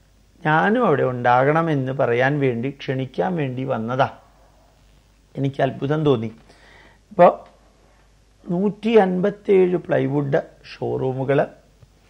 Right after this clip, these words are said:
ഏതാണ്ട് പന്ത്രണ്ട് ഫാക്ടറികൾ, ഇനി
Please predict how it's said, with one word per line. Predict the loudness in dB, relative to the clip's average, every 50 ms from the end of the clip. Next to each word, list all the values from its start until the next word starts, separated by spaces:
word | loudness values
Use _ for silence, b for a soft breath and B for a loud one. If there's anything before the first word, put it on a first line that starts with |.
| b b b b b b b b b -2
ഏതാണ്ട് | 0 2 4 4 4 4 4 0
പന്ത്രണ്ട് | -2 -2 -2 0 0 0 0 0 0 0 2 2 2 2 0
ഫാക്ടറികൾ, | 0 -2 -4 -4 -4 -4 -6 -8 -6 -6 -4 -4 -4 -4 -4 -6 -8 -10 _ _ _ -6
ഇനി | -4 -2 -2